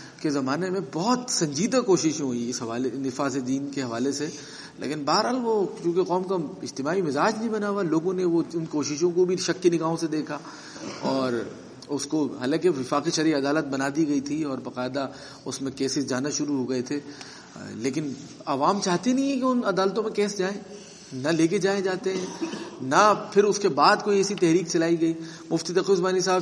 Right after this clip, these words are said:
شریعت اپیلیٹ بینچ چینج کی، کے سپریم کورٹ کے ایک عرصے تک جج رہے۔ مفتی صاحب اپنا تجربہ بیان کرتے ہیں، کہنے لگے کہ ہاں، ہمارے پاس، ان کے پاس یہ اختیار تھا کہ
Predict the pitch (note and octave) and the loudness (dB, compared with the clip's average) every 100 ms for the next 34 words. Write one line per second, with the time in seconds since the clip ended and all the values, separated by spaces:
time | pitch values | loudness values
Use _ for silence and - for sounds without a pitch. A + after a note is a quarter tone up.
0 | F3 E3+ F#3 E3 F3+ D#3+ E3+ E3+ E3+ E3 | 4 4 4 4 4 4 4 4 0 0
1 | D#3+ D#3+ D#3+ D#3 D#3 C#3+ C#3 - - E3 | -2 0 0 0 -2 0 -2 -6 2 2
2 | D#3+ E3 F3+ F3+ E3+ E3 E3+ E3+ D#3+ - | 4 2 2 2 2 2 4 2 2 -4
3 | D3+ D#3+ D#3 D3 E3 D#3 B2+ D3 B2 A2 | -2 -2 0 -2 0 0 0 0 0 -4
4 | - - - - - - - E3 F3 A3 | -8 -12 -14 -14 -16 -16 -4 0 0 0
5 | A#3 G#3 G3 A#3 C4 G#3+ F#3+ F3+ F3+ D#3 | 2 2 2 4 4 6 6 6 4 2
6 | D3 C#3 A#2+ C3 B2 F3+ - - - - | 0 -4 -4 -4 -4 -8 -14 -16 -14 -14
7 | - - A#2+ B2 F3+ G3+ G3 G#3 G#3+ G#3+ | -14 -8 -6 0 2 4 2 0 -2 0
8 | G#3 G#3 G#3 - - - - - - - | 2 2 -2 -8 -16 -20 -20 -20 -20 -20
9 | - - - - - - - C#3 C#3+ C3+ | -20 -20 -20 -20 -20 -20 -10 -2 2 2
10 | C3 D3 C#3 E3+ A3+ A3 G#3 - F#3 F3+ | 2 -2 4 6 6 6 4 2 -2 0
11 | F#3 F#3+ F3+ F3 D#3+ - D#3 D#3 D3+ C#3+ | 0 2 2 4 0 2 2 2 2 -2
12 | C#3 C#3+ | 0 -2